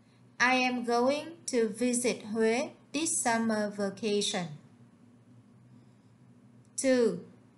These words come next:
Ba and Lan going to do their homework tonight.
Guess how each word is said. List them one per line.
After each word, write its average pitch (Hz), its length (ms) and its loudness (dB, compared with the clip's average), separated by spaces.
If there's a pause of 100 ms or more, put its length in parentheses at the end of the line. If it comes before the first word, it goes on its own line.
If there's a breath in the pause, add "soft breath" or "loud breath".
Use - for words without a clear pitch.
(300)
Ba 269 520 2
and 214 260 0
Lan 233 420 2 (800)
going 254 480 4 (100)
to 254 80 0 (140)
do 220 440 4
their 214 340 2
homework 233 500 0 (480)
tonight. 208 720 -2